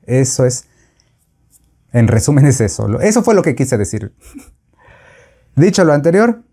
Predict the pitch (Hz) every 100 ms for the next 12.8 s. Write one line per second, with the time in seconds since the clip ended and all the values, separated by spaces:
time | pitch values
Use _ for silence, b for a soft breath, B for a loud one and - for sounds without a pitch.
0 | _ - 113 113 107 - 117 190 190 185
1 | 120 113 147 139 131 131 113 123 107 98
2 | 147 165 160 117 120 160 120 - 208 208
3 | 214 127 120 131 127 101 - 98 - 139
4 | 135 131 107 101 104 202 208 165 156 165
5 | b b b - 104 123 131 139 127 123
6 | 123 113 - 135 196 196 190 190 196 185
7 | - 147 151 139 127 117 120 135 143 139
8 | 131 117 123 123 104 123 123 120 113 104
9 | 151 175 185 131 139 - - - 135 160
10 | 208 214 185 - 123 120 131 170 190 -
11 | 113 113 127 120 120 156 180 214 214 -
12 | - 208 160 160 170 - - _